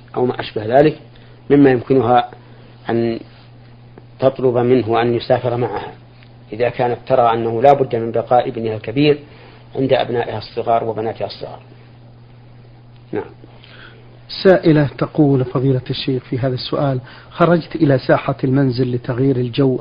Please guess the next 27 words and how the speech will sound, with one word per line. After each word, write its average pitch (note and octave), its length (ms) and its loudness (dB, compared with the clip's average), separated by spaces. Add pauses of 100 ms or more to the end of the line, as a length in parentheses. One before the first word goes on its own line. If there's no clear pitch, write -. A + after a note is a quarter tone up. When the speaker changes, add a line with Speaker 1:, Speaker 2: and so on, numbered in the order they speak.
Speaker 2:
الحوش، C3 440 -2 (520)
فأخرجت D#3 600 4
معي D3+ 220 4
قفص C3+ 440 -4
به C3 260 0
طيور، B2 360 0 (340)
فعندما E3 480 4
دخلت C#3 480 -2 (480)
دخلت C#3 560 0
داخل C#3+ 340 4
المنزل، C3 500 0 (340)
نسيت F#3 400 4
أن C#3 180 4
أدخل D3 300 0
الطيور C3+ 480 0
معي، C3+ 320 2 (440)
فتركتها D3+ 1120 4
من D#3+ 160 4
المغرب C3+ 420 0
حتى - 280 -8
الصباح C3+ 480 -2
من C#3 100 0
اليوم C3 280 0
الثاني، C#3 460 0 (600)
حتى - 300 -4
الساعة C#3 300 0
العاشرة، C3 540 -2